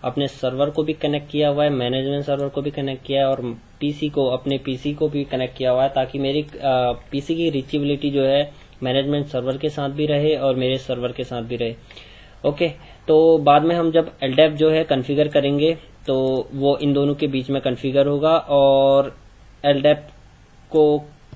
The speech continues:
का, यानी प-, कनेक्टिविटी प्रोवाइड करने के लिए मैंने वीएमनेट वन पे इसीलिए डाला है ताकि उन दोनों के बीच में कनेक्टिविटी रहेगी तो ऑथेंटिकेशन आसानी से हो पाएगा।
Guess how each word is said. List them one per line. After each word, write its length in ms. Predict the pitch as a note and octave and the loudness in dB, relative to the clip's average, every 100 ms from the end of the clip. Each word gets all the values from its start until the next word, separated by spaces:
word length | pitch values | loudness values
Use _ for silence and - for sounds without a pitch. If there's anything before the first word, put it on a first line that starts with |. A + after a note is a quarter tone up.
| - C#3+ | -10 4
का, 260 | C3+ C3 B2+ | 6 6 2
यानी 240 | B2+ C3 | 0 -2
प-, 80 | B2+ | -2
कनेक्टिविटी 600 | C3 B2+ C3+ C#3 D3+ D3+ | -2 0 -2 -6 -6 -6
प्रोवाइड 320 | D3+ C#3 C#3 | -2 0 0
करने 240 | C#3+ C#3+ D3 | 0 -2 -2
के 180 | D#3 D#3 | -2 -2
लिए 140 | D#3 | 0
मैंने 240 | D3+ D3 | 0 0
वीएमनेट 440 | C#3 C3 C3+ C3+ B2+ | -2 -2 -2 -2 -4
वन 180 | B2+ B2+ | -4 -4
पे 360 | D3 C#3+ C#3 - | -4 -4 -4 -8
इसीलिए 360 | C#3 D3+ D#3 C#3+ | -4 0 2 4
डाला 220 | C3+ D3+ | 4 4
है 100 | D#3+ | 4
ताकि 280 | D3+ C#3+ D3+ | 0 -2 -2
उन 100 | C#3+ | -2
दोनों 180 | C#3 | -2
के 100 | C#3 | -4
बीच 180 | C#3+ C3+ | -4 -4
में 120 | C#3 | -6
कनेक्टिविटी 520 | C3 C3 B2+ D3 D3 D#3 | -6 -8 -6 -6 -2 0
रहेगी 260 | D3+ D#3 | 0 0
तो 160 | D#3 C#3 | -2 -2
ऑथेंटिकेशन 720 | C3+ C3 C3 C#3 C3 C#3 C3 - - - - | -2 -6 -6 -6 -6 -6 -8 -12 -20 -20 -6
आसानी 360 | C#3+ D3+ D#3+ D#3+ | -4 -2 -4 -4
से 120 | D3+ | -2
हो 120 | C3+ | -4
पाएगा। 340 | B2+ B2+ B2 | -2 -2 -2